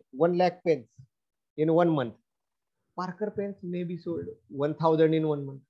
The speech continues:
So Parker is knowing that this is the requirement for, uh, Parker Beta, and these are the different roller ball is there, pure ball pen is there, ink pen is there. So these are the different, uh, requirement and demands,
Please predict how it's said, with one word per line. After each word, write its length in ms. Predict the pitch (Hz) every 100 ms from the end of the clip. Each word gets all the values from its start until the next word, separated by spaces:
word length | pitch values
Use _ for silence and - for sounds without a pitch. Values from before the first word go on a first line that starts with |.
| _
So 100 | 160
Parker 460 | 165 175 214 269 262
is 140 | 247
knowing 460 | 226 226 233 240 233 _ _ _ _ _ -
that 200 | 147 156 -
this 200 | 160 156
is 100 | 170
the 80 | 175
requirement 540 | 170 165 156 156 151
for, 240 | 151 151 -
uh, 140 | 143 135 147
Parker 300 | 147 - 131
Beta, 440 | 139 135 139 135 139
and 160 | 135 127
these 120 | 139
are 140 | 139 135
the 80 |
different 380 | 139 135 135 127
roller 300 | 127 139 143
ball 200 | 139 139
is 140 | 139 123
there, 240 | 135 135 -
pure 220 | 139 143
ball 180 | 135 135
pen 160 | 135 139
is 120 | 127
there, 180 | 135 135 160
ink 240 | 160 160
pen 140 | 151 143
is 160 | 127
there. 240 | 135 131 131 _ _
So 140 | - 180
these 200 | 185 196
are 140 | 196
the 100 | 185
different, 400 | 185 180 180 175
uh, 240 | 180 175 156
requirement 580 | 151 165 165 165 160 160
and 180 | 156
demands, 400 | 139 151 143 123